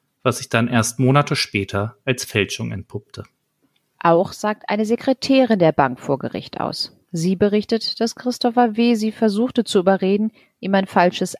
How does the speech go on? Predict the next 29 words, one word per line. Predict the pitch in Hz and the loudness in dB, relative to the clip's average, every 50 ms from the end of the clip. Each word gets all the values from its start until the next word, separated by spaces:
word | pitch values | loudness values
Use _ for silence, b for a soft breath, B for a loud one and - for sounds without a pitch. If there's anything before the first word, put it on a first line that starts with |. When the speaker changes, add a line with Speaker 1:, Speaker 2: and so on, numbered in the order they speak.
| _ - | _ 0
Speaker 2:
Alibi | 208 226 220 165 135 131 123 - - | 2 2 2 2 0 -2 -4 -4 -4
auszustellen. | - - - - - - - - - - - - - - 175 _ _ _ _ _ _ _ _ _ _ _ _ _ _ - | -4 -6 -6 -8 -12 -10 -12 -10 -8 -8 -8 -8 -8 -12 -16 _ _ _ _ _ _ _ _ _ _ _ _ _ _ -2
„Er | - 202 202 | 0 0 0
hat | 233 - | 0 -2
mich | - 247 247 - | -2 -4 -4 -2
gefragt, | - 262 - - - - - 247 233 175 143 - - - | -2 -4 -4 -4 -6 -2 2 2 2 2 0 -2 -10 -16
ob | - 170 - | -14 -8 -8
ich | 165 - - | -8 -8 -6
nicht | 175 170 180 - - | -8 -8 -8 -4 -2
der | 185 180 | -2 0
Polizei | - 196 175 175 165 - - 165 147 160 165 | 0 0 0 0 -2 -2 -2 2 2 2 2
sagen | 165 175 175 180 185 | 2 2 0 0 -2
könne, | - - 208 202 220 220 | 0 0 2 2 4 2
dass | 220 220 - | 2 0 0
er | 220 - | 0 -2
am | 202 220 - | -2 -2 -4
zwanzigsten | - - - 214 220 - 233 226 - - - 226 | -4 0 0 0 0 -2 -6 -6 -6 -6 -4 0
Januar | 226 226 233 240 247 | 2 2 2 2 2
doch | 240 277 311 - | 4 2 2 4
im | 302 247 | 2 2
Büro | 202 156 131 127 127 | 2 0 0 0 -2
gewesen | 127 127 131 - - - - - 127 | -4 -4 -8 -10 -10 -12 -12 -14 -12
sei“, | - - - - - _ _ _ - | -12 -12 -10 -12 -12 _ _ _ 0
erinnert | - 170 - - 175 175 170 - | 0 0 2 2 2 0 2 0
sich | - 196 | -2 -4
die | - 233 - | -2 -4 -4
Zeugin | - - 220 202 190 165 143 - | 2 4 4 4 4 2 -2 -2
vor | - 151 - | -4 -8 -8
Gericht. | - 160 165 - - - - _ | -8 -10 -12 -12 -12 -14 -20 _